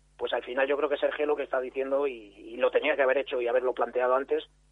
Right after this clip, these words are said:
es que el Valladolid está hecho para pelear por no descender, salvar la categoría y punto. Y si lo logra,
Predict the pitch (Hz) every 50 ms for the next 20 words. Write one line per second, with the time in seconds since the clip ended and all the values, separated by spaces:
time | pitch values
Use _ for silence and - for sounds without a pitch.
0 | _ _ _ 113 120 - 151 139 131 131 120 123 123 123 123 135 151 - 151 -
1 | - 139 147 - 156 - - 135 123 117 - 117 113 117 117 139 147 147 - 127
2 | 117 127 147 143 147 143 - 127 120 120 143 160 175 170 - _ _ _ _ _
3 | - - 131 117 127 139 147 147 143 143 - 139 123 123 120 123 139 147 160 156
4 | - _ _ _ _ - - - 147 139 127 - 110 113 107 - 123 120 123 131
5 | 156 170 156 131 113